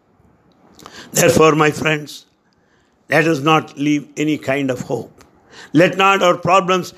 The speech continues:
shake us at any point of time. As Baba said, "Why fear when I am here? Why fear when I am here?" Therefore,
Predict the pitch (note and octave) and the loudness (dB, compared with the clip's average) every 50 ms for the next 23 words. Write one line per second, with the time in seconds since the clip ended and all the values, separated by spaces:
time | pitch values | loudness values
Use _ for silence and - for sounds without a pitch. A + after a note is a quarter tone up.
0 | _ _ - - - G3+ G#3 A3 G#3 - G3 A#3 A3+ - D3+ - - - _ _ | _ _ -12 -4 0 0 0 2 2 2 2 2 2 -2 -6 -12 -16 -18 _ _
1 | _ _ - D3 D3 C3+ D#3 D#3+ E3+ E3+ D3+ - - D3 C#3+ C3+ C#3 C3 - C3+ | _ _ -8 -8 -6 -4 -6 -6 -4 -6 -6 -6 -6 -8 -6 -6 -8 -10 -12 -14
2 | C3+ - - - A#2+ A2 G#2 G2 F2+ - - _ _ - - _ - - B2+ C3 | -18 -10 -6 -4 -4 -4 -4 -6 -12 -16 -20 _ _ -20 -20 _ -4 -2 -2 0
3 | A#2+ D3 D#3+ E3 D3+ D#3 D3 C3 - - D#3+ C3 G#2+ F#2+ - _ _ _ _ _ | 2 2 2 4 4 2 0 0 0 -2 -2 -2 -2 -6 -12 _ _ _ _ _
4 | _ _ _ _ - G#2 G#2+ C3 D#3 D#3+ D3 B2+ - - D#3 D3+ C#3 B2 A#2 G2+ | _ _ _ _ -12 -4 0 2 2 2 2 0 -4 -4 -4 -2 0 0 0 -2
5 | F2+ - - _ _ _ _ _ _ _ - G2+ G2+ F#2+ F2 - _ - _ _ | -4 -8 -16 _ _ _ _ _ _ _ -12 -10 -10 -10 -12 -14 _ -20 _ _
6 | _ - F#2+ F#2 F2+ F2+ F#2 F2+ E2+ - - - - D2+ - - - - _ _ | _ -6 -6 -6 -6 -8 -10 -12 -14 -14 -12 -12 -12 -12 -14 -18 -20 -20 _ _
7 | _ _ _ _ - G2+ A2+ D#3 G#3 A#3+ A#3 G3+ - F#3 G#3 G#3 E3 A#2+ G2+ F#2 | _ _ _ _ -6 0 2 4 4 4 4 2 0 0 0 0 0 0 0 -2
8 | F#2 - - - _ _ - G#2 A2 G#2+ G#2+ G2 G2 F#2+ E2+ D2 D#2+ - - F2+ | -4 -6 -10 -20 _ _ -14 -12 -12 -12 -12 -12 -14 -16 -18 -20 -20 -20 -20 -20
9 | - - - - D#2+ - _ _ _ _ _ _ - - - - - - - - | -20 -18 -20 -20 -20 -20 _ _ _ _ _ _ -20 -20 -20 -20 -20 -20 -4 2
10 | - C3+ C#3 B2+ - F3 F#3 E3 B2+ G2+ | 4 4 4 4 4 4 4 4 2 0